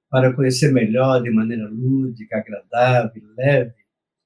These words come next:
a mensagem da doutrina dos Espíritos. Esses dias em que nós estamos vivendo, com tantas inquietações, é, é, é um processo, é um momento bom para a gente estimular as pessoas a voltar pra dentro,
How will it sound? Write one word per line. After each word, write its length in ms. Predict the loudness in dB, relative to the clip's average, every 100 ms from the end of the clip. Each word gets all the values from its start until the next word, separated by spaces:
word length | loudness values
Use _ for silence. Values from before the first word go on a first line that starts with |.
| _ _
a 60 | 0
mensagem 480 | 0 0 -2 -2 -2
da 100 | -6
doutrina 460 | -6 -8 -6 -8 -6
dos 220 | -8 -6
Espíritos. 280 | -10 -12 _ _ _ _ _ -20 -20 _ _ _ _ 2
Esses 340 | 4 4 4
dias 240 | 4 4
em 80 | 2
que 100 | 2
nós 220 | 0 0
estamos 400 | -2 -4 -2 -4
vivendo, 580 | -6 -10 -2 2 2 0
com 160 | -6 -16 -4
tantas 400 | 0 0 -2 -6
inquietações, 1200 | -6 -4 -6 -6 -12 -10 -2 2 2 0 -4 -8 _ _ _ _ _ _ -2
é, 540 | 2 2 0 -4 -8 -10
é, 260 | -2 2 2
é 280 | 2 0 2
um 100 | 2
processo, 680 | 2 -2 0 0 0 2 2
é 40 |
um 60 | 2
momento 380 | 4 2 0 -6 -6
bom 300 | 2 2 2 -8 _ _ _ _ -2
para 180 | 2
a 80 | 2
gente 320 | 4 2 2
estimular 420 | -2 -2 2 4 2
as 140 | 0
pessoas 340 | -4 -2 0
a 40 | 0
voltar 240 | -2 -4
pra 180 | -6 -6
dentro, 500 | -4 -4 -4 -8 -20